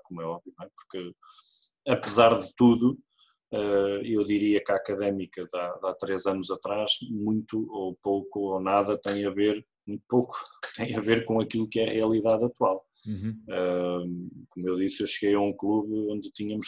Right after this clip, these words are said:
Speaker 1: setenta e quatro atletas no total, era, era o número de atletas que a Académica tinha, a contar com os atletas séniores. A evolução do clube foi, foi exponencial, foi, e naturalmente para isso muito contribuiu,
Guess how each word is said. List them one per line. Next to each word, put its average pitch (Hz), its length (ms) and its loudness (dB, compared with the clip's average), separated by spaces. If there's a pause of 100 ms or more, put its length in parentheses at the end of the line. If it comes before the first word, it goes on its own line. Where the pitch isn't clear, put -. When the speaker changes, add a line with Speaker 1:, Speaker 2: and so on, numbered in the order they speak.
(160)
Speaker 1:
setenta 104 340 -4
e 101 460 0
quatro - 360 2
atletas - 600 -4
no 98 120 -10
total, - 440 -8 (380)
era, 87 500 -4 (280)
era 90 120 -10
o 92 60 -10
número 98 320 -4
de 95 80 -6
atletas 92 420 -4
que - 80 -6
a 92 40 -2
Académica 92 500 -6
tinha, 104 200 -2
a 107 60 0
contar 104 360 0
com - 120 -8
os 95 120 -6
atletas - 440 -8
séniores. 101 380 -12 (800)
A 120 40 0
evolução 113 540 4
do 104 140 0
clube 110 340 2 (140)
foi, 92 560 -4
foi 98 100 -8
exponencial, 92 680 -4
foi, 95 160 -6
e 92 520 -6
naturalmente 104 580 0 (840)
para 113 160 4
isso 113 320 4
muito 120 420 8
contribuiu, 107 840 4